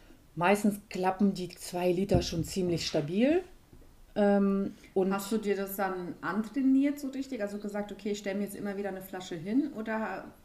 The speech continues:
Speaker 2: warst du eigentlich, so die zwei Liter waren für dich eigentlich noch nie so wirklich ein Problem?
Speaker 1: Naja, ich hab mir das schon ein bisschen antrainiert. Also ich hab
Speaker 2: Mhm.
Speaker 1: schon, ich war jetzt nicht niemand, also mir war nie bewusst, wie wichtig das ist,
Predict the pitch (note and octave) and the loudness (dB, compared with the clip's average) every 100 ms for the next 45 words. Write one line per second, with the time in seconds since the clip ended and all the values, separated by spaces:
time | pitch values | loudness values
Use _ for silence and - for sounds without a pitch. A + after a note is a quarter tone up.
0 | - A2+ F3 G#3 G#3 - G3 G#3 G3+ - | -16 -12 -4 -4 -2 -6 -6 -8 -10 -12
1 | - F#3+ F#3 - F#3+ G3 F#3+ F3+ F3+ F3 | -10 -10 -10 -6 -6 -4 -4 -6 -8 -10
2 | - E3+ - E3 F3 E3+ D3 F3 E3 - | -10 -10 -8 -6 -6 -6 -6 -6 -8 -8
3 | C#3+ C#3+ C#3 C3 C3 C3 - - - - | -8 -6 -8 -6 -6 -6 -10 -20 -20 -20
4 | - - G#3+ G#3 G#3+ A3 A#3+ A#3+ A3 A3+ | -20 -4 2 6 6 6 6 6 6 4
5 | G#3+ G3+ G3+ F3 E3 - D#3+ D#3 D3+ - | 2 4 2 0 -2 -2 -2 0 -2 0
6 | F3+ F#3 F#3 G#3+ F#3+ - G3+ G3+ - F#3+ | 2 4 4 4 2 4 2 2 2 4
7 | F#3+ - G#3 G#3 G#3+ G#3 G3 - F#3 F#3+ | 4 4 2 4 4 4 2 0 0 0
8 | F#3+ F#3+ F#3 F#3 G3 G#3+ G3 F3 F3+ G3+ | 2 2 2 4 6 6 6 2 6 4
9 | - F3 E3+ G3 F3 - D3+ E3 G3+ - | 4 0 2 2 -2 -4 -6 -4 -4 -6